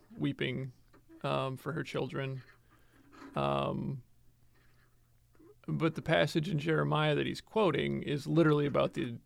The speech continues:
Israelites being taken out of Egypt in exile, right? So there's sort of, like,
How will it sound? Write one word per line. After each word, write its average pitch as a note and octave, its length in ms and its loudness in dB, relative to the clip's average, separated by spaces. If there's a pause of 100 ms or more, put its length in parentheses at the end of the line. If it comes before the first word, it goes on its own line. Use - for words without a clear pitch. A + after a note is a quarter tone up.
Israelites C#3 460 0
being - 300 -4
taken C#3 300 -2
out C#3 180 6
of B2+ 100 -4
Egypt C3+ 400 -2
in B2+ 100 -4
exile, C3+ 640 -4 (140)
right? C#3 200 0
So - 140 -4
there's C3+ 220 -2
sort C#3+ 180 -2
of, C3 120 -6
like, C3+ 280 0